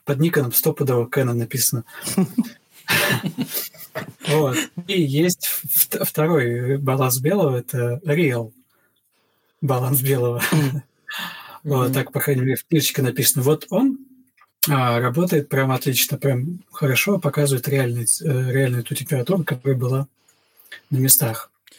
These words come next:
Speaker 1: И
Speaker 2: Слушай,
Speaker 1: в последнее
Speaker 2: ну
Speaker 1: время я
Speaker 2: Мгм.
Speaker 1: не помню, чтобы как-то кардинально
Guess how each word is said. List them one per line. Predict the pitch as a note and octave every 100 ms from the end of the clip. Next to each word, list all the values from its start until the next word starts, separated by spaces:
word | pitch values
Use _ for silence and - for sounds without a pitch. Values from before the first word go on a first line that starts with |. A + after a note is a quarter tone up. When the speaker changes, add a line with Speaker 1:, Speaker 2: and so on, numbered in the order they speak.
| - - - -
Speaker 1:
И | D3
Speaker 2:
Слушай, | G#3
Speaker 1:
в |
последнее | D3+ C3+ D#3 C3+
Speaker 2:
ну |
Speaker 1:
время | B2 D#3 E3+ C3
я | B2 C3 D3 B2
Speaker 2:
Мгм. | C#3+ _ _ _ _ _ -
Speaker 1:
не | D3+
помню, | D3+ C3 A#2
чтобы | - B2 B2 A#2
как-то | C#3 B2+ C#3
кардинально | C#3 B2 A#2+ C3 C#3 A#2